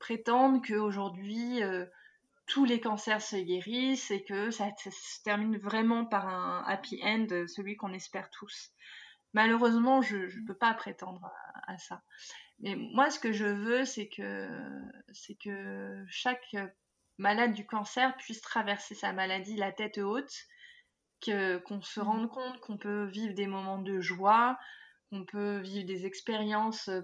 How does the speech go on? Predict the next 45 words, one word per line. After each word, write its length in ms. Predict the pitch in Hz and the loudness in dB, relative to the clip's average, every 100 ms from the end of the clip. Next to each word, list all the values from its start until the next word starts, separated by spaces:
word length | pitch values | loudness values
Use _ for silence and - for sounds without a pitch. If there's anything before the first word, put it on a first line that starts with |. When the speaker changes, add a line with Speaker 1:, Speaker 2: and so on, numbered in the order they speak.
| 190 | -4
Speaker 1:
positives, 800 | 214 202 202 - 240 247 233 | -4 -4 -10 -12 -8 -6 -4
des 140 | 196 196 | -2 -2
rencontres, 720 | 202 214 214 233 240 247 - _ - - _ 180 | 0 -4 -4 -4 -4 -6 -14 _ -20 -20 _ -6
euh, 520 | 185 180 185 185 - - - - | -4 -4 -4 -6 -8 -10 -14 -14
et, 300 | - 185 202 | -6 -2 -2
euh, 180 | 190 180 180 | -2 -4 -8
trouver 260 | - 208 220 | -6 -2 0
du 160 | 220 | 0
courage 540 | 214 254 226 240 240 214 | 0 2 6 8 8 4
en, 100 | 202 | -2
en, 600 | 185 185 180 180 - 185 190 | -2 -4 -6 -8 -10 -10 -8
en 40 | 175 | -4
partageant. 680 | 196 208 - 190 208 269 - - - _ _ | -2 -2 -2 -2 0 -2 -4 -16 -20 _ _
C'est 140 | - 320 | -2 4
ça 60 | 285 | 4
que 60 | |
je 100 | 196 | 2
veux, 240 | 190 185 175 | -4 -6 -6
moi. 240 | 170 190 202 | -10 -14 -16
Et 100 | - | -14
c'est 160 | 185 208 | -10 -8
ça 180 | 202 294 | 2 4
que 60 | 226 | 4
j'essaie 260 | 220 208 | 0 -2
de 100 | 190 | -2
retranscrire. 720 | 185 185 - 185 - - 180 196 202 - | -4 -6 -12 -16 -14 -16 -16 -16 -20 -20
Et, 520 | 185 - - - - | -18 -18 -16 -12 -12
et 80 | 175 | -6
non 240 | 208 226 233 | -2 0 2
pas 320 | 240 254 269 | 6 8 8
Speaker 2:
Mm. 60 | - | 4
Speaker 1:
que, 340 | 415 494 480 359 | -4 -2 -2 -2
euh, 180 | - - | -4 -10
tout 240 | - 247 | -6 -4
va 120 | 220 196 | -2 -2
se 100 | - | -4
terminer, 580 | 196 190 190 190 220 196 | -8 -6 -8 -4 0 0
euh, 440 | 175 175 175 170 | -2 -4 -4 -6
bien, 600 | 170 185 220 240 202 180 | -6 0 2 2 2 -2
euh, 40 | 170 | -6
dans 120 | 180 | -8
le 40 | |
meilleur 240 | 180 185 208 | -6 -4 -4
des 120 | 196 | -4
mondes. 220 | 180 175 | -8 -14